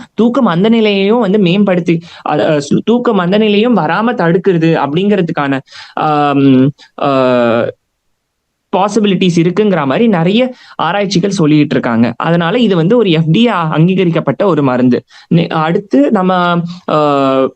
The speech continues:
பேத்தோஜெனிசிஸ்லயே காபாவோட, காபாவோட ஏற்பிகளோட வேலை என்னன்னு அப்படிங்கிறத நம்ம பார்த்திருந்தோம். இப்ப நம்ம இந்த காபா எதிர்ப்பிகளை வந்து கொடுத்திருந்தா, நம்ம வந்து இந்த நோயை வந்து குணப்படுத்தலாம் அப்படிங்கிற ஒரு, அ, எண்ணத்துல தான் flumazenil and clarithromycin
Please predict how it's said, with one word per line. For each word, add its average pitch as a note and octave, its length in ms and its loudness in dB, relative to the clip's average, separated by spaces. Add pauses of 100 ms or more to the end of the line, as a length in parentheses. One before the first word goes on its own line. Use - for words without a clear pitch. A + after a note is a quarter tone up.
(160)
பேத்தோஜெனிசிஸ்லயே G#3+ 800 0
காபாவோட, G3+ 720 0
காபாவோட G3 420 0
ஏற்பிகளோட F#3+ 680 2
வேலை E3 340 -2
என்னன்னு D#3+ 340 2
அப்படிங்கிறத D#3+ 400 0
நம்ம B2+ 320 0
பார்த்திருந்தோம். A#2+ 400 0 (260)
இப்ப G3+ 200 0
நம்ம G3+ 180 0
இந்த F3+ 120 2
காபா G3+ 420 -2
எதிர்ப்பிகளை A3+ 640 2
வந்து G3+ 220 2
கொடுத்திருந்தா, F#3+ 440 0
நம்ம F#3 260 0
வந்து E3 300 2 (220)
இந்த F3 220 2
நோயை F#3 340 0
வந்து F3+ 300 0
குணப்படுத்தலாம் E3 580 -2
அப்படிங்கிற F3+ 340 0
ஒரு, C#3 520 2 (300)
அ, - 60 -2 (340)
எண்ணத்துல F3 480 0
தான் F#3 240 -4
flumazenil F#3 800 0 (120)
and A3+ 400 0
clarithromycin D#3 800 0